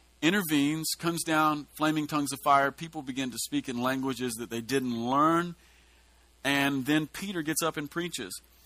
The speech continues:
And so this is important when we talk about the presence of God, because when we talk about the presence of God,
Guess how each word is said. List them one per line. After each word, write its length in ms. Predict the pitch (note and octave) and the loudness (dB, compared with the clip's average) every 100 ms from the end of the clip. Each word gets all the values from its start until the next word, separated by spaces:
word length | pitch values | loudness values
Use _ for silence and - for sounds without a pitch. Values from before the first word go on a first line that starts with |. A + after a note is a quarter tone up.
| _ | _
And 100 | C3+ C#3 | -4 -2
so 180 | E3 | 0
this 280 | C3+ C3+ F#3+ C4+ | -2 2 2 2
is 140 | F#3+ | 0
important 640 | E3 C#3 - G3+ D#3+ D3+ | -2 -4 0 2 2 -2
when 140 | C#3+ D3 | -2 0
we 60 | |
talk 220 | D3 E3+ | 2 2
about 160 | D#3 C#3+ | 4 2
the 60 | C3 | 2
presence 380 | D#3+ D3 C#3 | -2 -2 -2
of 80 | C#3+ | -6
God, 300 | C3+ D#3 C#3 | 0 2 2
because 260 | B2 D3 C3 - | 0 -2 -4 -4
when 160 | B2+ C#3+ | -2 0
we 120 | D3 - | -2 -2
talk 240 | F#3+ G#3 G3+ | 2 2 2
about 220 | D3 A#2 | -2 -2
the 60 | |
presence 380 | A#2 C#3+ B2+ B2 | -4 -6 -4 -6
of 80 | B2 | -8
God, 280 | A#2 B2+ B2 | 0 0 0